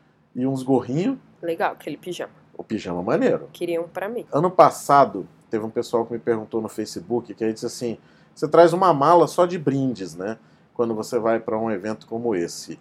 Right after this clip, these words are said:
Speaker 1: E a Renata tá, tá aqui e vai poder dizer, eu acho que de brindes,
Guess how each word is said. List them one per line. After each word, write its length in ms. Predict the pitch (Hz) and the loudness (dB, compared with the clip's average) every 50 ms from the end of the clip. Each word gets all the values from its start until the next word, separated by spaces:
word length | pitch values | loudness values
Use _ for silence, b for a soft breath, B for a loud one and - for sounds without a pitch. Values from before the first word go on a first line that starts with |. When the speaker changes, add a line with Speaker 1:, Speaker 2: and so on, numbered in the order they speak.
| _ - | _ -12
Speaker 1:
E 560 | 101 110 110 113 117 117 117 113 113 110 107 - b b b b b b | -8 -6 -4 -2 -2 0 0 0 0 -2 -4 -6 b b b b b b
a 80 | - 117 | -6 -2
Renata 320 | 135 147 185 208 208 214 | 0 2 2 2 2 2
tá, 680 | 185 - 180 170 165 156 147 135 123 113 104 90 73 - - _ _ - | 0 4 6 8 10 10 10 8 8 6 6 4 2 0 -8 _ _ 2
tá 140 | 113 110 | 2 4
aqui 600 | 113 110 - - 139 156 160 143 117 98 87 - _ _ _ _ _ _ _ _ _ _ - | 4 2 0 -2 -2 0 0 0 0 -2 -6 -8 _ _ _ _ _ _ _ _ _ _ -8
e 200 | 123 127 123 123 | -6 -4 -4 -4
vai 240 | 110 113 120 131 127 | -2 2 2 2 2
poder 260 | - 139 127 135 135 | 0 -2 -2 -2 -2
dizer, 280 | 127 127 120 113 123 | -2 -4 -4 -2 0
eu 120 | 135 139 143 | 2 4 4
acho 220 | 139 135 - - | 2 2 -2 -8
que 180 | - 143 139 131 | -8 -6 -6 -6
de 160 | 117 127 135 | -4 -4 -6
brindes, 800 | 117 101 107 123 156 180 185 170 131 113 104 - - - - - | -4 -2 -2 0 0 0 -2 -2 -4 -6 -8 -8 -10 -16 -16 -20